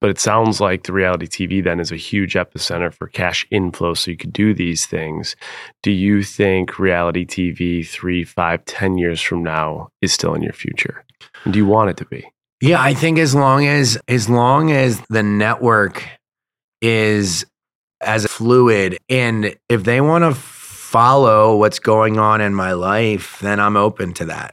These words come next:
Speaker 2: Certain formulas work, but I think there's a lot of success to be had in, like, sustainable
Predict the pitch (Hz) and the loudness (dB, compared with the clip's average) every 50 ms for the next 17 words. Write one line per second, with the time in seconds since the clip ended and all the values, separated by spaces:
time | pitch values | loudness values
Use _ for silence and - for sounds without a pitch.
0 | - - - 127 131 151 156 151 143 - - 120 123 131 135 131 117 107 107 104 | -6 -2 0 2 2 2 2 0 -2 -2 -2 0 2 2 2 2 4 4 4 4
1 | 101 85 - 90 85 90 107 120 110 - - - - - - - _ _ _ _ | 2 0 -2 -6 -2 0 2 2 2 0 -2 -10 -16 -18 -18 -20 _ _ _ _
2 | _ _ - 92 87 104 110 110 104 - - 101 107 107 95 - - 113 113 117 | _ _ -10 -4 0 2 2 2 0 0 0 -2 0 0 -2 -4 -2 -2 -2 -2
3 | 113 113 107 101 95 95 98 95 90 92 92 95 95 101 104 95 85 - - - | 0 0 0 0 2 0 0 0 0 2 2 2 4 2 0 -2 -4 -10 -16 -20
4 | _ _ _ _ _ _ _ _ _ _ _ _ - - - - - 120 113 - | _ _ _ _ _ _ _ _ _ _ _ _ -6 -2 -2 0 0 0 -2 0
5 | - - - 113 107 104 - - - 107 92 95 98 95 95 95 92 92 98 98 | 0 0 2 2 2 0 -2 -2 -2 -2 -2 0 0 -2 0 0 0 0 0 2
6 | 98 98 98 98 101 98 - - - 101 98 95 95 95 95 92 92 95 92 92 | 2 2 2 0 -2 -4 -6 -4 -2 -2 0 0 0 0 0 -2 -2 -4 -4 -4
7 | 87 - - - 101 - - - 98 95 101 101 101 98 90 95 98 98 95 95 | -4 -4 -2 -2 0 -2 -2 -4 -4 -4 -2 -2 -2 0 0 2 2 2 4 2
8 | 95 95 87 80 76 | 2 0 0 -4 -8